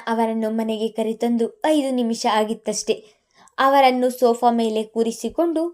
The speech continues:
ಅವರ ಜೊತೆ ಸುಗುಣ ಅವರು ಮಾತನಾಡುತ್ತಿದ್ದರೆ, "ಅತ್ತೆ, ಆರಾಧ್ಯ?" ಎಂದು ಸುಗುಣ ಅವರನ್ನು ಕೇಳಿದರು. ಈಗಲೂ ಕೂಡ ಅವರಿಗೆ ಮಗಳನ್ನು ನೋಡುವ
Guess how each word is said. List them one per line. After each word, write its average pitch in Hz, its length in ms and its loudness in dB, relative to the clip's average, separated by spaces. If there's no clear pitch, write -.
ಅವರ 294 220 2
ಜೊತೆ 247 300 0
ಸುಗುಣ 262 360 -4
ಅವರು 240 300 0
ಮಾತನಾಡುತ್ತಿದ್ದರೆ, 226 1040 -2
"ಅತ್ತೆ, 339 540 -2
ಆರಾಧ್ಯ?" 302 640 4
ಎಂದು 269 260 -6
ಸುಗುಣ 262 420 -2
ಅವರನ್ನು 233 480 0
ಕೇಳಿದರು. 220 720 -2
ಈಗಲೂ 311 460 6
ಕೂಡ 269 240 0
ಅವರಿಗೆ 240 460 -2
ಮಗಳನ್ನು 226 600 -2
ನೋಡುವ 220 360 -2